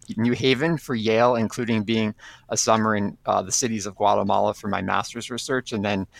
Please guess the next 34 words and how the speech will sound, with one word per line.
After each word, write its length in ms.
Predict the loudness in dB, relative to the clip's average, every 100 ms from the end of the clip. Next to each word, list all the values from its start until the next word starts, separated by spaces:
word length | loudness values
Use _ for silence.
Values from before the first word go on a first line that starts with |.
| -20 -20 -20 _ _
basically 680 | 2 4 2 0 -2 -2 -2 -2 2
all 160 | 4
my 160 | 6 4
adult 280 | 6 4 4
life 240 | 2 2
has 120 | -2
been 180 | -2 -2
in 140 | 0
Atlanta, 720 | -4 -2 0 2 2 2 -2 -10 -14
then 380 | 0 2 2 0
to 300 | -2 -2 -4 -10 _ _ _ _
grad 260 | 2 4
school 240 | 2 -6 -2
again 180 | -2 -2
at 100 | -4
U 100 | -6
C 180 | 0
L 160 | 2 2
A, 60 | 2
including 600 | 0 -4 -6 -2 -4 -4 -12 -10
stints 560 | -6 -2 0 0 -2
in 120 | -2
a 140 | 0 -2
Berkeley 380 | -2 -2 -2 0
lab, 340 | 2 2 0
working 280 | -4 -4 -6
in 40 |
the 80 | -4
Berkeley, 400 | -4 -4 -4 -4
Oakland 340 | -4 -4 -2
area, 200 | 0 -2
which 160 | -4 -8
is 180 | -12 -12 _ _
completely 580 | -12 -8 -8 -6 -6